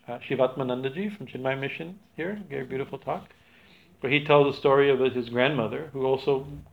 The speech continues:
baby Krishna. Also, uh, uh, and every morning she'd wake him up and bathe him and everything, and then she'd give him his lessons, his school lessons. And every day she'd read Bhagavad Gita to him, right? Because when he grows up,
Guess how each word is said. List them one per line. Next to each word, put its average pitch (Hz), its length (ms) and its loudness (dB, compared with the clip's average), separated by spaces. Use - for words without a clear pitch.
baby 120 260 -2
Krishna. 113 400 -10
Also, 127 420 -4
uh, 123 40 -6
uh, 120 280 -6
and 131 120 2
every 135 200 6
morning 143 380 4
she'd 139 160 -2
wake 123 180 2
him 120 160 -2
up 165 180 -4
and 120 300 -8
bathe 113 280 0
him 117 100 -2
and 117 80 -6
everything, 120 400 -8
and 131 200 -4
then 143 220 0
she'd 143 280 -6
give 131 140 -2
him 131 120 -4
his 117 180 -4
lessons, 113 520 -4
his 123 100 -16
school 139 280 0
lessons. 113 300 -6
And 127 80 -2
every 139 180 2
day 139 180 6
she'd 131 240 -2
read 127 240 2
Bhagavad 120 340 0
Gita 117 200 -2
to 110 160 -12
him, 92 120 -20
right? 117 240 -6
Because 143 580 4
when 127 120 -8
he 135 80 0
grows 135 360 0
up, 139 280 -4